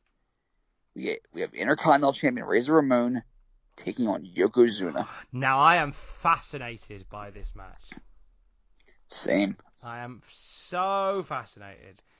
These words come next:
Speaker 2: to see how Ramon and Yoko will work together.
Speaker 1: It's gonna be, uh, it's gonna be fascinating,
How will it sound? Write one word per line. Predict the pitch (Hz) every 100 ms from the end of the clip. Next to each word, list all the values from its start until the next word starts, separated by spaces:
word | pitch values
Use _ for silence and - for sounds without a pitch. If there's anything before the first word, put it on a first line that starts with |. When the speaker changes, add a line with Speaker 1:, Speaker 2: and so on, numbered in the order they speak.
| _
Speaker 2:
to | 120
see | 139
how | - 135 139 135 143
Ramon | 135 135 135 135 135 -
and | 127 120
Yoko | 131 131 - 107 104
will | 107
work | 107 107 110
together. | _ 95 92 50 _ _ _ _ _ _ _ _ _ _ _ _ _ _ _ _ _ - _ _ _ - - _ _ - -
Speaker 1:
It's | -
gonna | - 147
be, | 139 143 131
uh, | 127 123
it's | -
gonna | 147
be | 120
fascinating, | - - - - - -